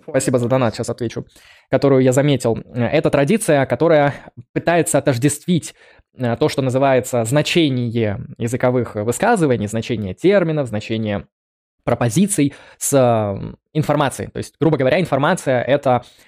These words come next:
э, языковое значение. Как я покажу далее, это не всегда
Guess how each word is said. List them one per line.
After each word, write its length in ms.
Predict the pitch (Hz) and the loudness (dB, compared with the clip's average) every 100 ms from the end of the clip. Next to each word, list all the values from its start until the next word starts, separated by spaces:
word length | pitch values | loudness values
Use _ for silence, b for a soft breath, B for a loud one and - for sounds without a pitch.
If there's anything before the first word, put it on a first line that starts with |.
| B | B
э, 400 | - 110 101 101 - - | -8 -6 -6 -8 -12 -10
языковое 340 | 127 135 156 | -4 0 2
значение. 480 | 135 135 - 117 - _ _ _ B B - | 2 0 -2 -4 -6 _ _ _ B B -8
Как 140 | 202 185 | -4 -2
я 60 | |
покажу 400 | 165 165 156 160 | 0 0 2 2
далее, 440 | 147 185 233 165 139 | 2 2 2 2 0
это 220 | 170 180 | -2 0
не 200 | 151 160 170 | 0 2 0
всегда 460 | - 127 135 135 | -4 -2 0 0